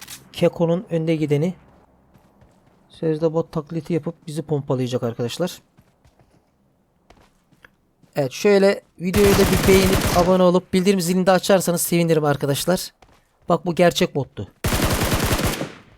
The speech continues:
Evet kankam.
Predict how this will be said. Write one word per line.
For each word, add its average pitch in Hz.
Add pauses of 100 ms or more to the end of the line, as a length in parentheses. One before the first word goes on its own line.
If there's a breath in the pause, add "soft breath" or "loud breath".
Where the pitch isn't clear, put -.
(1600)
Evet 147
kankam. 135